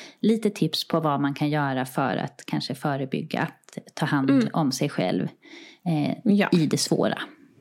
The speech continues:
Speaker 1: Mm.
Speaker 2: Precis.
Speaker 1: Men ibland, så som vi nu har varit inne på, så är det ju faktiskt så att man behöver mer hjälp. Och då finns det ju behandling att få. Och
Speaker 2: Mm.
Speaker 1: det är då en speciell form av K B T som kallas för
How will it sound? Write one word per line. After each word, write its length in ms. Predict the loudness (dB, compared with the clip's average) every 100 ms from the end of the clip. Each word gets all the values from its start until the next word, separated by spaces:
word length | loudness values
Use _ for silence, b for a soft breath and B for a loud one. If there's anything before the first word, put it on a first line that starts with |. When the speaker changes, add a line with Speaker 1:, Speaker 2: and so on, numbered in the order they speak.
| _ _ _ -20 B B B B B
Speaker 1:
Mm. 120 | 2 4
Speaker 2:
Precis. 600 | 4 2 0 -2 -4 -6 B B B B B B
Speaker 1:
Men 220 | 4 6
ibland, 540 | 4 4 4 4 2 2
så 200 | 0 2
som 160 | 2
vi 80 | 2
nu 80 | 2
har 120 | 2
varit 160 | 2 2
inne 280 | 2 2 -2
på, 340 | 0 0 0
så 160 | 0 -2
är 240 | 0 0
det 60 | 0
ju 80 | -2
faktiskt 460 | -4 -6 -6 -6
så 160 | -2 -4
att 140 | -4
man 140 | -4 -4
behöver 640 | -2 0 0 0 -2 -4 -4
mer 280 | -2 -2 -2
hjälp. 500 | 0 0 0 -4 -4
Och 80 |
då 100 | -4
finns 460 | -4 0 2 2 0
det 80 | -2
ju 240 | 0 -2
behandling 640 | -4 -4 -4 -6 -6 -6 -6
att 220 | -10 -12
få. 520 | -18 0 0 2 0 -2 b b b b b b
Och 60 | 4
Speaker 2:
Mm. 160 | 4 6
Speaker 1:
det 140 | 4
är 240 | 4 4
då 140 | 4 2
en 340 | 2 2 -2
speciell 540 | -2 -4 -2 0 0 -2
form 420 | -2 0 0 0
av 220 | -2 -4
K 120 | -6 -4
B 100 | -4
T 420 | -2 0 2 0 -4
som 200 | -4 -2
kallas 400 | 0 -2 -2 -4
för 260 | -2 -2